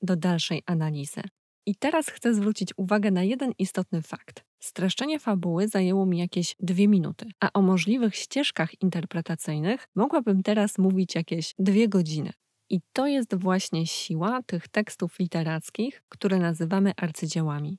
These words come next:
Ja niespecjalnie przepadam za tym terminem, ale też jak inaczej nazwać książkę, która na osiemdziesięciu stronach mieści nieskończenie wiele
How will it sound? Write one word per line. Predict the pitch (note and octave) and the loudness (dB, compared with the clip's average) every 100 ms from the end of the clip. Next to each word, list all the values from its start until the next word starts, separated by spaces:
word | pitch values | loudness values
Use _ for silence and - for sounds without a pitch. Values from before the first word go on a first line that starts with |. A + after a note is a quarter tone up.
| _ | _
Ja | F#3+ | 4
niespecjalnie | G3+ G3 G3 - C4 C4+ | 6 4 0 0 0 -2
przepadam | - G#3 F3+ D#3 D3 | -2 -2 -2 -4 -4
za | D#3 | -6
tym | D#3+ D3+ | -4 -4
terminem, | D#3 F3 D#3 D#3 F3 - | -2 -2 -2 -4 -10 -2
ale | G3+ G#3 | 2 4
też | A3+ - - - | 4 0 -2 -4
jak | F#3+ C4 - G3+ | 0 0 0 0
inaczej | F3+ D#3 - G3 - | 0 0 -2 -2 0
nazwać | F#3 G3 F#3+ E3+ | 0 2 0 -2
książkę, | - C#3 D3+ - E3 A3 - | -6 -6 -4 -4 -2 -2 -4
która | - F#3 F3+ | -8 -2 0
na | E3+ | 0
osiemdziesięciu | - - F#3 E3 F3 B3 A3+ | -2 0 0 0 -2 -2 0
stronach | F#3+ - F3 D3+ D3+ A#3 - - | -2 -2 -2 -2 0 -2 -4 -2
mieści | F#3+ F#3 - - | 2 2 0 -2
nieskończenie | F#3 F3+ - E3+ F3 G#3+ G#3 F3 | 0 0 -2 -2 0 2 2 2
wiele | F3 E3+ D#3 | 0 0 -2